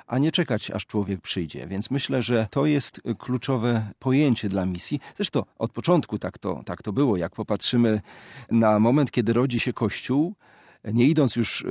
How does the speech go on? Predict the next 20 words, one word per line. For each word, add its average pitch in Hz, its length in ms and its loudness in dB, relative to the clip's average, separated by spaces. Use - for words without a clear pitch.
bardzo 123 420 0
daleko 107 460 0
aż 95 120 -4
do, 95 240 0
do 95 140 -2
wyjścia, 98 640 -2
e, 98 360 -2
Syna 110 320 2
Bożego, 104 560 2
e, 104 200 0
z, - 200 -2
z 107 80 -4
łona 120 260 4
Trójcy, 110 400 0
powiedzmy, 107 500 2
ale, 117 360 4
ale 107 280 2
już 107 480 0
popatrzmy 110 460 0
na, 95 240 2